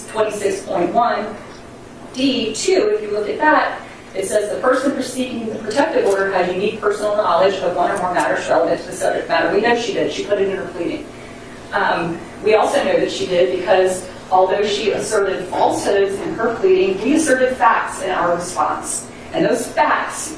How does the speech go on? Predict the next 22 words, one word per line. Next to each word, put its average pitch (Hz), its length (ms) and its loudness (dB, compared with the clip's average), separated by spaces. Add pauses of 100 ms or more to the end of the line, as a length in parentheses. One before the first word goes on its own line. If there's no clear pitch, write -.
even 285 220 4
the 285 100 8
ones 285 340 4 (200)
we've 247 180 -2 (160)
just - 380 0
shown, - 480 2 (400)
clearly 330 540 2
demonstrate - 560 2
that - 100 -4
she's 254 240 -2
got 226 220 0
some 190 180 -6
unique 180 280 -6
personal 160 480 -6
knowledge 156 440 0
in 143 80 0
this - 180 -4
case. - 480 -6 (720)
But 247 220 2
more 359 180 2
than 196 180 4
that, - 460 0